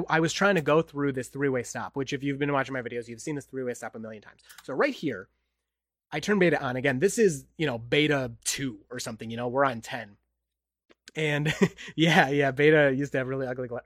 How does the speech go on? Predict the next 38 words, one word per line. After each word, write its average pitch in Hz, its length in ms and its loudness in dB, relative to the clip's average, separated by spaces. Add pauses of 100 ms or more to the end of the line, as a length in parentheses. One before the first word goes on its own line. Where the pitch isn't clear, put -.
(140)
graphics. 127 360 -6 (260)
So 170 120 -4
I, - 140 0
I 156 100 0
turn 254 280 0
beta 202 240 4
on 143 200 -2
now, 139 260 0
and 147 140 -6
you 135 80 -6
can 139 120 -10
see 220 160 -4
if 165 80 -4
you 131 100 -4
look 185 120 2
at 220 40 4
the 170 40 2
map, 127 340 -6 (380)
uh, 131 160 -8
oh, 220 80 0
you 156 80 0
can 131 80 -12
see - 80 -10
my 131 80 -6
mouse, 120 220 -8
that's 120 140 -14
nice. 95 140 -18 (200)
If 139 100 -10
you 170 60 2
look 233 100 6
at 233 40 0
the 185 40 2
map 151 260 0
here, 117 240 -8 (520)
uh, 120 320 -6
you 156 160 -4
can 180 160 -4
see 120 400 -4